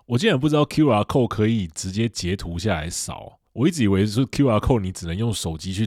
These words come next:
对着那个Q R code 去扫，如果你手机上面有Q R code 的话，你就没办法扫，你就可能要去借别人手机来扫。哦，不是这样子的哦，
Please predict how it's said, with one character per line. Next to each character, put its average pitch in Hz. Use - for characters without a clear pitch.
对 117
着 87
那 98
个 95
Q 92
R 80
code 85
去 131
扫， -
如 98
果 131
你 113
手 85
机 101
上 107
面 101
有 76
Q -
R 82
code 98
的 82
话， 87
你 80
就 90
没 80
办 82
法 -
扫， -
你 80
就 87
可 -
能 82
要 92
去 107
借 131
别 82
人 82
手 73
机 80
来 73
扫。 -
哦， 107
不 113
是 147
这 147
样 113
子 85
的 80
哦， 71